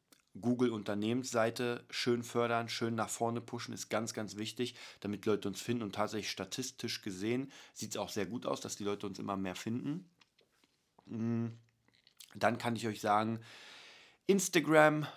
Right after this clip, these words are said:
auf jeden Fall ist auch eine ganz wichtige Sache heutzutage, vielleicht wichtiger denn je, weil, weil einfach diese, diese Außenwirkung braucht man. Braucht man auf jeden Fall. Also die Außenwirkung ist so unglaublich wichtig. Ich merk's immer wieder,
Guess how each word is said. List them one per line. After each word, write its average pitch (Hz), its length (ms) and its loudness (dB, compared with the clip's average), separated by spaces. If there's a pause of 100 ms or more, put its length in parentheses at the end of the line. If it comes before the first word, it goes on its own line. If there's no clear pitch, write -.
auf 123 160 0
jeden 135 120 4
Fall 127 120 6
ist 113 80 0
auch 123 160 6
eine 120 140 0
ganz 113 280 0
wichtige 113 300 -4
Sache 110 260 2
heutzutage, 107 480 -2
vielleicht 120 600 2
wichtiger 120 440 0
denn 101 200 -2
je, 104 460 2 (560)
weil, 104 920 6 (640)
weil 101 220 2
einfach 101 260 -4
diese, 98 640 0
diese 92 340 -6
Außenwirkung 92 1000 0 (1300)
braucht 113 360 8
man. 78 240 -4 (920)
Braucht 117 280 6
man 101 120 4
auf 87 160 -2
jeden 87 120 -6
Fall. - 260 -12 (160)
Also 104 220 0
die 107 140 -6
Außenwirkung 120 580 0
ist 113 160 -6
so 123 280 0
unglaublich 127 800 2
wichtig. 113 200 -2
Ich 104 60 -8
merk's 113 220 -2
immer 131 320 -2
wieder, 123 240 0